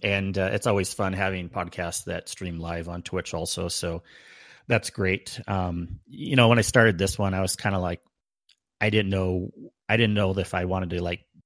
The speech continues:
deep dive into the news points and have, like, a live stream. But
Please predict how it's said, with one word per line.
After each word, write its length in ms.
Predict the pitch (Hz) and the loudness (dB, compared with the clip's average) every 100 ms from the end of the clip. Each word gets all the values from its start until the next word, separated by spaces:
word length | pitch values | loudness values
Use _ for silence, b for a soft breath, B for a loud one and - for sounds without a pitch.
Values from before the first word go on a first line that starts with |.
| - | -4
deep 220 | 175 - | -4 -2
dive 260 | 151 156 156 | -2 0 0
into 120 | 143 | 0
the 80 | 135 | 2
news 240 | 135 139 | 2 0
points 520 | - 127 127 123 - | -2 -2 -2 -4 -8
and 140 | 101 92 | -6 -2
have, 240 | 107 98 | 0 0
like, 200 | 95 92 | 0 -2
a 120 | 95 | -4
live 300 | 92 92 95 | -2 -2 -2
stream. 500 | - - 95 95 95 - | -4 -6 -4 -4 -6 -2
But 180 | 104 | -2